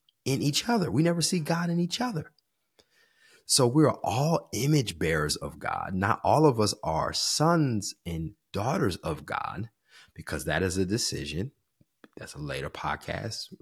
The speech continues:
about salvation. But at the end of the day, we are all image bearers in God's creation. Therefore, as the, a person who bears his image, God is going to take care of them,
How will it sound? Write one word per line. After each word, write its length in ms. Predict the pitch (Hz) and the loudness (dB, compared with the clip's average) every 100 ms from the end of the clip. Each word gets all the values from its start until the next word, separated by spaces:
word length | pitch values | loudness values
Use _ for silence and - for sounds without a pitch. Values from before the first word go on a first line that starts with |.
| - | -10
about 220 | 73 76 | -6 -4
salvation. 720 | - 92 90 71 76 73 123 - - - - - | -2 -2 -2 -6 -8 -8 -10 -16 -20 -18 -16 -10
But 140 | - - | -8 -6
at 180 | 98 117 | -6 -4
the 160 | 98 - | -4 -2
end 140 | 127 | -2
of 120 | 117 | -2
the 80 | 104 | -2
day, 200 | 104 107 | -4 -4
we 200 | 95 110 | -2 0
are 140 | 92 - | 0 -2
all 360 | 82 95 113 - - | 0 2 2 -2 -6
image 400 | 92 104 87 82 | -2 -2 -2 -6
bearers 640 | 78 71 69 76 - - _ _ _ _ - | -8 -8 -10 -10 -12 -12 _ _ _ _ -12
in 160 | 80 | -10
God's 340 | 78 73 71 - | -6 -4 -4 -8
creation. 640 | - 76 73 78 - 98 - _ _ _ _ _ _ _ _ _ _ _ _ _ _ _ _ - | -6 -6 -4 -6 -8 -10 -18 _ _ _ _ _ _ _ _ _ _ _ _ _ _ _ _ -20
Therefore, 920 | - 90 101 104 - - - - _ _ _ _ _ _ _ _ _ | -4 2 2 0 -2 -4 -4 -8 _ _ _ _ _ _ _ _ _
as 380 | 78 80 73 76 | -8 -6 -8 -8
the, 120 | - - | -8 -8
a 60 | - | -10
person 560 | - - - - 101 | -10 -8 -6 -4 -6
who 200 | 101 87 | -6 -8
bears 580 | 78 - 85 92 92 90 | -8 -8 -4 -2 -2 -4
his 240 | 90 85 - | -6 -6 -10
image, 540 | 78 78 69 - - _ _ _ _ _ _ _ _ _ _ _ _ _ _ _ _ - | -12 -10 -12 -16 -20 _ _ _ _ _ _ _ _ _ _ _ _ _ _ _ _ -10
God 300 | 80 76 73 | -6 -6 -6
is 100 | 73 | -10
going 200 | - 62 | -12 -14
to 60 | |
take 320 | - - - - | -12 -12 -12 -16
care 300 | - - 50 | -14 -12 -14
of 100 | - | -16
them, 280 | - - | -16 -16